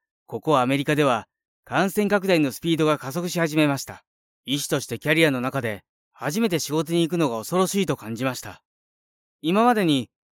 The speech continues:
これほど急速に感染拡大し、致命的な結果をもたらすものを目の当たりにしたことはありませんでした。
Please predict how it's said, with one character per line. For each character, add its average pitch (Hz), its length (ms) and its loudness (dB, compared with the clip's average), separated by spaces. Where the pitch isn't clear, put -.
こ 120 160 -4
れ 156 80 4
ほ 160 160 0
ど 160 100 2
急 160 220 -2
速 170 160 -2
に 165 100 2
感 151 240 -2
染 160 120 -2
拡 156 180 0
大 127 160 0
し、 113 280 -8
致 143 120 -2
命 202 160 2
的 202 180 2
な 190 140 0
結 180 160 -2
果 190 100 2
を 175 80 4
も 160 100 0
た 190 120 4
ら 190 80 2
す 151 80 -6
も 120 100 -2
の 135 140 2
を 107 140 -2
目 113 160 -4
の 151 120 4
当 160 80 4
た 160 80 0
り 156 80 -2
に 156 180 2
し - 60 -8
た 156 100 -4
こ 156 80 -2
と 160 120 2
は 135 80 6
あ 120 60 2
り 127 60 -4
ま 147 140 0
せ 160 100 -2
ん 143 60 2
で 117 80 -6
し - 60 -10
た。 95 240 -16